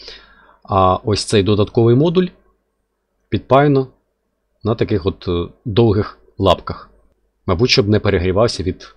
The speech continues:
самої матриці. А ось так виглядає матриця, із якої було знято цього додаткового модуля, а також перезібрана сама матриця, точніше,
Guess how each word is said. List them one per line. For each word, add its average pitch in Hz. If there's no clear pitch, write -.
самої 87
матриці. -
А 104
ось 104
так 185
виглядає 127
матриця, 123
із 113
якої 113
було 95
знято 98
цього 95
додаткового 92
модуля, 95
а 104
також 110
перезібрана 117
сама 98
матриця, 110
точніше, 110